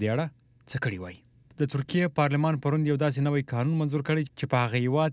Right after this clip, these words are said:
کې د ټولنیزو رسنیو د فعالیت او د معلوماتو د خپرېدو نظم به څاري او دغه رسنۍ به د حکومت هر ډول غوښتنه مني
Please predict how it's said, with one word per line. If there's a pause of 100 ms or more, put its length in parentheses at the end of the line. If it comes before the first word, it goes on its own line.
(140)
کې
د
ټولنیزو
رسنیو
د
فعالیت (460)
او (120)
د
معلوماتو
د
خپرېدو (180)
نظم
به (520)
څاري (400)
او (120)
دغه
رسنۍ (120)
به
د
حکومت
هر
ډول
غوښتنه
مني